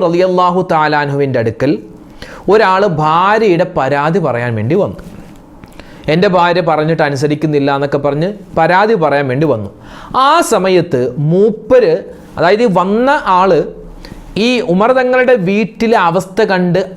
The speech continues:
അമ്പരന്നു പോയെന്നാണ്. കാരണം പെണ്ണുങ്ങൾ എന്ന് പറഞ്ഞാൽ അത് അത്ഭുത ജീവിയാണ്. അല്ലാഹു തആല നമ്മുടെ സഹോദരിമാരെ, ഉമ്മമാരെ, നമ്മുടെ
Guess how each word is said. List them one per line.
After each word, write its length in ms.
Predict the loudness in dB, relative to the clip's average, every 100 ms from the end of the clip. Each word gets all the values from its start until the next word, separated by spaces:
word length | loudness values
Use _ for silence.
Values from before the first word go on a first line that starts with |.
| 0
അമ്പരന്നു 720 | 0 2 2 4 4 4 2 2
പോയെന്നാണ്. 500 | 2 0 -2 -6 -10 -18 -20 -20 -20 -20 -20 -12 -2
കാരണം 500 | 0 2 0 0 -2 -6 -12 -20 -20 -16 -2
പെണ്ണുങ്ങൾ 540 | 0 2 2 2 2 2
എന്ന് 140 | 2 2
പറഞ്ഞാൽ 300 | 2 0 0
അത് 80 | 2 0
അത്ഭുത 300 | 0 0 -2 -2
ജീവിയാണ്. 380 | -4 -4 -4 -4
അല്ലാഹു 240 | 0 0 2
തആല 140 | 0 0 0
നമ്മുടെ 220 | 0 0 0
സഹോദരിമാരെ, 640 | 0 0 0 0 -2 -2 -4 -10 -6
ഉമ്മമാരെ, 540 | 0 2 2 0 0 -2 -4
നമ്മുടെ 220 | -2 -2